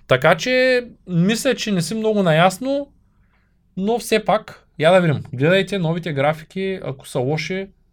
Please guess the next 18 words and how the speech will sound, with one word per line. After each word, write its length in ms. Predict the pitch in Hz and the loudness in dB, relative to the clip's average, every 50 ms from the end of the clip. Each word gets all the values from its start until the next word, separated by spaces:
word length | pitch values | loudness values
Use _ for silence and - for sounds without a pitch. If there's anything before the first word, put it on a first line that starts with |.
| _ - | _ -12
продавайте, 600 | - 123 117 117 127 139 147 143 127 - - - | -8 -6 0 4 4 4 4 2 -2 -4 -8 -16
ако 160 | 101 98 - - | -18 -18 -14 -10
са 120 | - 107 | -8 -8
добри, 260 | 107 104 117 151 165 | -6 -4 -4 -4 -4
купувайте. 480 | - 156 - - 135 127 107 - - - - | -6 -8 -10 -6 -4 -4 -4 -6 -8 -8 -6
Елементарно 640 | 92 104 104 101 98 98 98 123 131 135 110 113 | -4 -2 -2 -2 -2 0 0 0 2 2 0 -2
е. 160 | 147 196 208 - - - - - - - | -4 -6 -6 -10 -16 -20 -20 -20 -20 -16
Сигурен 440 | - - - 185 208 208 208 202 | -8 -2 0 4 6 6 6 6
съм, 200 | 175 208 226 214 | 4 2 -2 -2
че 160 | 208 - 190 165 | -2 -6 -6 -4
ти 120 | - 185 | -4 -6
ще 160 | - - 160 | -6 -6 -6
си 280 | 151 170 196 196 196 190 - - | -4 0 2 2 2 0 -2 -8
следващия 520 | - - 156 151 147 139 127 131 139 120 - | -4 0 0 2 2 2 0 0 -6 -8 -6
криптомилионер. 640 | - 117 104 - 110 104 98 98 95 92 90 85 82 - - _ _ _ _ _ _ _ _ _ _ _ _ _ | -8 -14 -12 -10 -8 -6 -6 -6 -6 -6 -6 -8 -10 -12 -20 _ _ _ _ _ _ _ _ _ _ _ _ _
Да 60 | - 120 | -16 -14
отидем 260 | 104 - 127 113 104 | -8 -6 -6 -4 -4
нататък. 420 | 98 95 - 98 - - - - | -6 -8 -8 -12 -14 -16 -20 -20